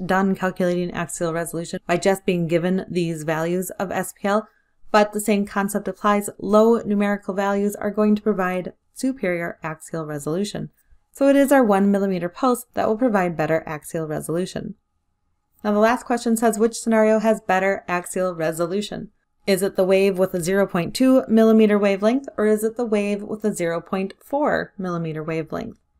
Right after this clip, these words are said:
I hope you looked at this question and thought to yourself, "I don't really have enough information to answer this question." And you would be correct, because a wave with zero point two millimeter wavelength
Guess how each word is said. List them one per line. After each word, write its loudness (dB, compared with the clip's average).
I 2
hope 0
you 2
looked 2
at -2
this -2
question -2
and -2
thought -2
to -2
yourself, -2
"I -6
don't -6
really -2
have 0
enough -2
information 2
to 0
answer -2
this -2
question." -6
And 2
you 6
would 0
be 2
correct, -4
because -2
a 4
wave 0
with -6
zero 2
point -2
two 2
millimeter 4
wavelength -2